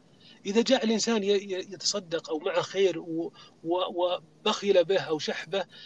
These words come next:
يتذكر هذه الآية أن الشيطان هو اللي يعدك الفقر،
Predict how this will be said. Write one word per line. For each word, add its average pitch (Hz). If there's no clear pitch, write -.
يتذكر 240
هذه 214
الآية 208
أن 202
الشيطان 247
هو 269
اللي 240
يعدك 220
الفقر، -